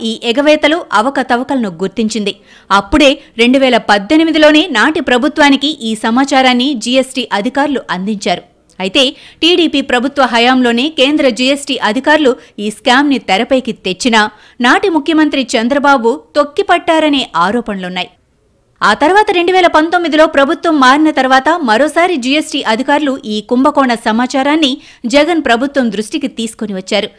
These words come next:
దీంతో రంగంలోకి దిగిన ప్రభుత్వం అవకతవకలపై దృష్టి సారించింది. స్కిల్ డెవలప్‌మెంట్ కార్పొరేషన్ చైర్మన్ ఫిర్యాదుతో రాష్ట్ర సీఐడీ విచారణ ప్రారంభించింది. ఆరు నెలల పాటు ఫోరెన్సిక్ ఆడిట్ను చేపట్టింది. దీనిలో పలు కీలక విషయాలు బయటకొచ్చాయి.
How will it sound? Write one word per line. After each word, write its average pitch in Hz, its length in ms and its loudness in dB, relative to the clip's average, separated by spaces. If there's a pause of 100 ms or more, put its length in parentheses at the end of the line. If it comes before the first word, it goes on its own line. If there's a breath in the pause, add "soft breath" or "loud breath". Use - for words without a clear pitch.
(280 soft breath)
దీంతో 247 340 0
రంగంలోకి 339 560 0
దిగిన 294 260 -2
ప్రభుత్వం 302 500 0 (120)
అవకతవకలపై 269 760 -2
దృష్టి 202 400 -8
సారించింది. 196 640 -6 (340 soft breath)
స్కిల్ 285 280 -2
డెవలప్‌మెంట్ 254 560 0
కార్పొరేషన్ 254 680 -2
చైర్మన్ 247 380 0
ఫిర్యాదుతో 285 640 0 (240 loud breath)
రాష్ట్ర 269 380 -2
సీఐడీ 285 440 -2
విచారణ 247 380 -2
ప్రారంభించింది. 196 800 -4 (300 soft breath)
ఆరు 269 280 4
నెలల 233 320 0
పాటు 202 320 -2
ఫోరెన్సిక్ 294 640 -2
ఆడిట్ను 233 380 0
చేపట్టింది. 196 640 -6 (320 soft breath)
దీనిలో 285 420 4
పలు 247 240 0
కీలక 302 400 -2
విషయాలు 247 440 -2
బయటకొచ్చాయి. 180 680 -4